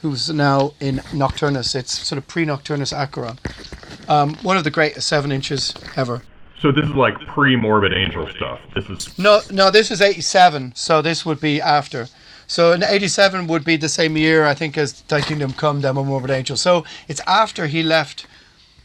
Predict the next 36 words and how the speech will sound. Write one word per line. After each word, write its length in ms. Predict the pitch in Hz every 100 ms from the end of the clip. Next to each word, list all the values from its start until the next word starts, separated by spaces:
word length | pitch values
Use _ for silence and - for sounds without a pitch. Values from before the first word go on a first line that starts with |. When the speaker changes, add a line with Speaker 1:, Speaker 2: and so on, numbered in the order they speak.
| - -
Speaker 1:
He 140 | 180
be-, 160 | 160 202
Mi-, 280 | 175 208 -
Mike 320 | 185 196 -
played 240 | 190 175
on 160 | 165 160
Abominations 600 | 147 156 151 151 160 135
of 60 | 139
Desolations, 640 | 139 - 143 143 - 117
and 80 | 135
that's 180 | 151 151
the 60 |
first 280 | - 151 -
thing 100 | 143
he 140 | 139
did 160 | 135 135
after 440 | 131 127 - 127 - - -
leaving 340 | 185 151 143 143
Morbid 220 | 127 131
Angel. 260 | 131 131
And 100 | 127
Sterling 300 | - 190 185
Von 160 | 160 151
Scarbour 380 | - 165 156 147
was 160 | 135
the 100 | 147
original 340 | 143 151 147 143
bass 280 | 143 143 -
player 260 | 127 120 - - - _ 135
of 80 | 143
Morbid 240 | 143 135
Angel 260 | 135 135 135
before 380 | 117 143 131
David 320 | 120 135 131 117
Vincent. 420 | 127 127 131 123
So, 320 | - 143